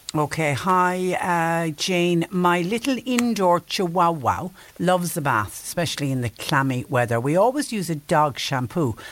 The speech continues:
but my problem with it is it has a very strong odour. Could I use one of our human shower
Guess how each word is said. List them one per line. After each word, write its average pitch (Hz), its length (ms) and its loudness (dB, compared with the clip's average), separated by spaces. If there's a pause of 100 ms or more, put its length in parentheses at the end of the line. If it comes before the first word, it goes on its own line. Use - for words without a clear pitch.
(120)
but 185 140 -2
my 190 140 0
problem 240 420 0
with 165 180 -2
it 131 100 -4
is 135 160 -2
it 139 100 -4
has 147 180 -2
a 170 40 -2
very 214 280 -2
strong 113 640 0 (100)
odour. 170 400 0 (400)
Could 247 160 -2
I 262 40 4
use 285 280 -2
one 247 160 0
of 196 160 -2
our 165 140 4
human 185 640 -2
shower 151 520 0